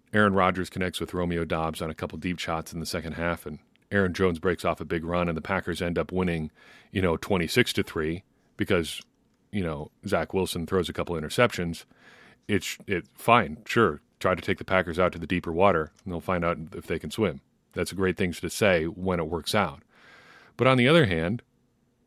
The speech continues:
it played out exactly how Saleh thought. And it's hard not to wonder if there isn't some kind of cultural issue like that in Green Bay,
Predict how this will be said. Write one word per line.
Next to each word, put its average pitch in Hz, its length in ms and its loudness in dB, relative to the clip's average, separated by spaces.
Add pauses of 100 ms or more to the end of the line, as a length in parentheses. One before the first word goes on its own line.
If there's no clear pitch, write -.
(220)
it 87 120 -4
played 110 260 4
out 107 260 6
exactly 87 500 -2
how 85 440 -2
Saleh 85 380 -2
thought. 98 380 0 (2000)
And 92 160 0
it's - 260 -2 (100)
hard 120 220 4
not 113 240 2
to - 60 -8
wonder 98 300 2
if - 80 -8
there 92 120 0
isn't 90 280 0
some 95 340 2
kind 92 460 0
of - 160 -6
cultural 82 500 -2
issue 82 400 0
like 92 240 2
that 73 280 -10 (640)
in 104 140 4
Green 85 300 0
Bay, 92 240 0